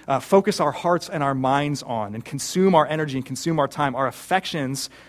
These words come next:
we, we are replaced, uh, our affections are on one thing, and that's replaced as, as the Holy Spirit does this deep work and puts our affections gradually more and more on Christ.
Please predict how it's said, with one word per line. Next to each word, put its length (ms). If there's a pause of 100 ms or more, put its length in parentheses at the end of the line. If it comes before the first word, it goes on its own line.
(120)
we, 120
we 240
are 100
replaced, 680 (320)
uh, 220 (600)
our 120
affections 380
are 60
on 120
one 140
thing, 120
and 60
that's 140
replaced 640
as, 180 (220)
as 120
the 60
Holy 200
Spirit 260
does 180
this 100
deep 180
work 160
and 100
puts 200
our 80
affections 480
gradually 560
more 200
and 100
more 300 (440)
on 120
Christ. 500